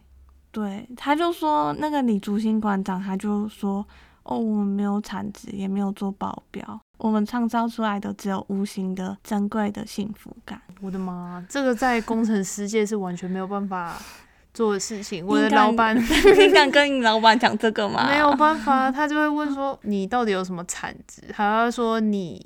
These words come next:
Speaker 2: 就是你来工作的每一天，你都要对良率有没有什么贡献或什么的。”
Speaker 1: <laughs>
Speaker 2: 我们不可能不谈钱，不可能不谈回报哦。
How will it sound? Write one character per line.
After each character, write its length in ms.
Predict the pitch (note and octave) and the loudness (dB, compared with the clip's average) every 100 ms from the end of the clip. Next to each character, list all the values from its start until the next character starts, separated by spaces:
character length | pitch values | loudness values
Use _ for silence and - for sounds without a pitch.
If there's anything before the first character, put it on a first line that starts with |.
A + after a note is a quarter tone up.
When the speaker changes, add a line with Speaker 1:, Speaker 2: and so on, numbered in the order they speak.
| - | -8
Speaker 2:
就 120 | D4+ | -6
是 80 | D4+ | -2
你 160 | A3+ | 0
来 180 | F#3 F#3 | 0 -4
工 240 | F3+ G#3 | -2 -2
作 160 | G#3+ A3+ | 0 -2
的 80 | F#3 | -4
每 160 | E3 | -8
一 120 | - G#3+ | -8 -10
天， 380 | - F3+ F3 | -8 -8 -6
你 120 | F3 D#3 | -8 -8
都 120 | F3+ | -4
要 140 | F3+ | -4
对 220 | F#3 A3+ | -2 -2
良 280 | F#3 E3+ F#3 | -2 -6 -6
率 160 | G3+ G#3+ | -6 -4
有 120 | E3+ | -6
没 80 | E3 | -8
有 80 | F3 | -10
什 80 | |
么 100 | F#3+ C4 | -8 -6
贡 200 | F#3 F3+ | -6 -6
献 200 | A3 B3 | -2 0
或 120 | B3 F#3+ | 0 -2
什 100 | - - | -8 -10
么 80 | - | -16
的。” 120 | - - - | -20 -20 -20
Speaker 1:
<laughs> 100 | - | -4
Speaker 2:
我 80 | A3+ | 0
们 60 | |
不 100 | A#3+ | 0
可 160 | E4+ A#3+ | 0 -2
能 160 | G3 G3 | -2 -2
不 100 | B3+ | -6
谈 320 | - F3+ F3+ | -6 -6 -6
钱， 380 | - F#3 E3+ F3+ | -6 -6 -6 -6
不 120 | A3 | -8
可 140 | F#3 | -8
能 180 | F#3 F3+ | -10 -10
不 120 | F3+ | -8
谈 380 | A3 - F3 E3+ - | -10 -8 -10 -10 -12
回 300 | - E3+ G3+ - | -10 -8 -10 -10
报 240 | F3 G2+ | -10 -8
哦。 320 | - - - | -12 -16 -16